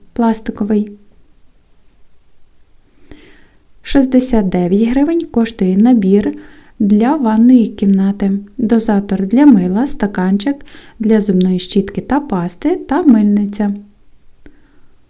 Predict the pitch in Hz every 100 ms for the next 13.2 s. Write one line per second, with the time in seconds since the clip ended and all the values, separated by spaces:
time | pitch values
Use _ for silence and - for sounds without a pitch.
0 | _ _ - 240 - 196 233 370 - 220
1 | 214 220 285 294 202 196 196 196 202 202
2 | - - - - - - - - - -
3 | 254 247 240 220 202 202 240 - 330 392
4 | 320 247 214 202 208 247 302 - 208 202
5 | 202 202 202 196 254 359 - 185 202 202
6 | 196 180 196 202 202 202 202 - _ _
7 | _ - - - _ - _ _ _ _
8 | - - - - - 285 381 - 269 254
9 | 233 220 214 208 202 196 175 170 180 180
10 | 233 339 - 233 226 202 180 180 254 226
11 | 180 - 247 269 - - - 196 - 185
12 | - 254 359 - 202 247 277 - 220 202
13 | 185 185